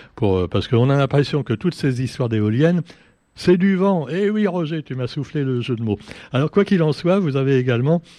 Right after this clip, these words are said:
la ferme photovoltaïque du port qui va être inaugurée en octobre. Et puis voilà, des choses comme ça sur lesquelles on peut être peut-être ex-, optimiste, hein. Mais enfin bon, ne soyons pas pessimistes. Allez, allez.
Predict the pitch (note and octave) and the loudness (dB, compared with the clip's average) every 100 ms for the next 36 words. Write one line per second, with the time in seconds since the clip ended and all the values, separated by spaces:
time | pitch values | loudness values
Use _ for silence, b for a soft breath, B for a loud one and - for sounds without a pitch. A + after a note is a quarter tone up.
0 | - A#2 A2+ D3+ B2+ A2+ F#3+ F#3+ F#3 D#3 | -6 -2 0 2 2 2 2 4 2 0
1 | C#3+ C3+ C3 A#2 A2+ G#2 A#2+ D3+ - A2+ | -2 -2 -2 -2 -6 -2 0 0 0 -2
2 | G2+ G#2 A2+ G#2+ G2+ G#2 G#2 G2 F#2 - | -2 -2 -2 -2 0 0 0 0 -2 0
3 | G#2+ D3+ B2 B B B - G2+ - A2 | 0 0 -2 B B B -4 -4 -2 0
4 | A2 F2 F#2 G#2 F2+ F2+ G#2+ G#2 - G#2 | 0 0 0 0 -2 -2 -2 0 0 0
5 | - E3+ D#3+ B B _ - - C3+ C#3 | 2 2 2 B B _ -4 2 4 2
6 | D3+ E3+ D#3 C#3 C3 D3 D#3+ E3 D#3 C#3+ | 2 0 0 -2 -6 -2 -2 -2 -6 -6
7 | D3 D3 D3+ - A#3+ D3+ - G3+ A3 G3+ | -4 -2 -2 -6 -4 -4 0 2 2 0
8 | - D3+ D3+ B2+ B2+ C3 A#2+ G3+ B B | -4 -6 -2 -2 0 2 2 0 B B
9 | B B B C3+ F3 - D#3 C3+ C3 C3+ | B B B 2 4 2 -2 -2 -2 -2
10 | C3 A#2+ - G#2+ G#2 G#2 - G#2 G#2 G2+ | -2 -2 -2 -2 0 -2 -2 -2 0 2
11 | G2 | 0